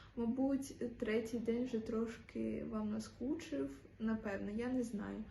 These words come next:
Але завтра буде він драйвовий, бо завтра в нас які плани? Я їду, ам, в два місця забирати сюрпризи,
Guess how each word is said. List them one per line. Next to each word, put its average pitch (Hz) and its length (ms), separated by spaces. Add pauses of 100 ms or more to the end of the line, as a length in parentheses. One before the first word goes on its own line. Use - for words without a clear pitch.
(440)
Але 240 240
завтра 247 500
буде 226 300
він 254 200
драйвовий, 233 580 (100)
бо 233 120
завтра 196 500
в 196 40
нас 190 320
які 226 200
плани? 190 460 (460)
Я 226 120
їду, 233 760
ам, 214 600 (1400)
в 220 120
два 220 340
місця 226 960 (220)
забирати 208 640
сюрпризи, 214 920